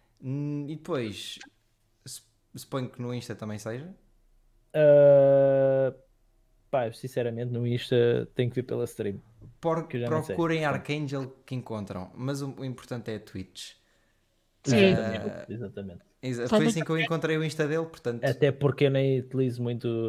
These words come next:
Speaker 2: as redes sociais.
Speaker 1: Ok. Portanto, esta semana ficamos por aqui. Fiquem atentos porque a gente vai anunciar, eh, dentro, não queremos dar spoiler, mas dentro de alguns dias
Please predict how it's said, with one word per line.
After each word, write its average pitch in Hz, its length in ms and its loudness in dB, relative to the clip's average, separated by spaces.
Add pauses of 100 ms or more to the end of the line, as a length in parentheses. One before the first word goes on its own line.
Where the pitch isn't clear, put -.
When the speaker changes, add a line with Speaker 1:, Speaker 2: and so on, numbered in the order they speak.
Speaker 2:
as 104 100 -4
redes - 240 -8
sociais. - 520 -12 (540)
Speaker 1:
Ok. 127 260 -20 (800)
Portanto, 175 500 -4 (180)
esta 196 220 -2
semana 170 260 -4
ficamos 127 260 -8
por 107 100 -10
aqui. 101 300 -8
Fiquem 160 320 -4
atentos 156 340 -6
porque - 180 -10
a 123 40 -6
gente 123 200 -6
vai 127 140 -4
anunciar, 123 680 -4 (640)
eh, 117 640 -4
dentro, 143 580 -6
não 131 160 -6
queremos 120 280 -10
dar 107 100 -4
spoiler, 160 280 -6
mas 127 120 -8
dentro 127 440 -12 (200)
de 131 140 -8
alguns 120 460 -6
dias 143 880 -6